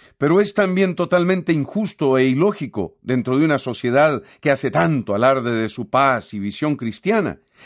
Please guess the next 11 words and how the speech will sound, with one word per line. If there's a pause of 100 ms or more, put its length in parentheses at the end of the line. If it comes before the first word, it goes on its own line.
(140)
que
seamos
tan
indiferentes
a
este
hecho
de
la
indigencia
presente